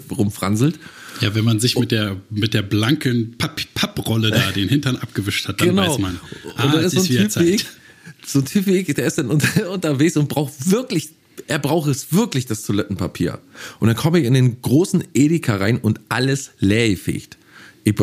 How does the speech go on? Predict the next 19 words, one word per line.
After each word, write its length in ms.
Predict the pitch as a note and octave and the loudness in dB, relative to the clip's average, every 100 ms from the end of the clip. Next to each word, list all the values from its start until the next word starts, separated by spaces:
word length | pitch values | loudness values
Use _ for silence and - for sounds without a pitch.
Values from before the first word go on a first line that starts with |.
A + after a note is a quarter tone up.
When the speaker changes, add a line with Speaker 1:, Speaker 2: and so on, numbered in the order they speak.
| - | 0
Speaker 1:
also 260 | A2 G#2+ | 0 2
wirklich 220 | C3 C#3 G#2+ | 2 2 0
vor 160 | F2 | -2
zwei 240 | - G#2 A#2+ | -2 -2 -2
Tagen, 420 | - G#2+ A#2+ C#3+ - - _ _ _ _ _ _ _ - - _ _ - | -2 -2 0 -2 -4 -20 _ _ _ _ _ _ _ -14 -14 _ _ -4
äh, 120 | A#2 - | -4 0
alles 240 | A#2 - | 0 2
leergefegt. 540 | A#2 A2 F2+ - - - - - - - | 2 2 0 -6 -8 -20 -18 -18 -16 -2
Eine 300 | A#2+ E3+ F3 | 2 4 2
Packung 440 | - C3+ - C#3+ | 0 -4 2 0
Toilettenpapier 760 | C3+ - A#2 D#3+ C3 G2 - E2 | 0 0 2 2 0 -2 0 0
war 100 | E2+ | 0
da 80 | F2 | 0
noch, 140 | F2 | -2
die 180 | - F#2+ | 0 0
habe 120 | G2+ | 2
ich 60 | A2+ | 2
mir 120 | G#2+ | 2
gesichert. 520 | F#2 F#2 F#2 E2 - | 2 2 0 -2 -6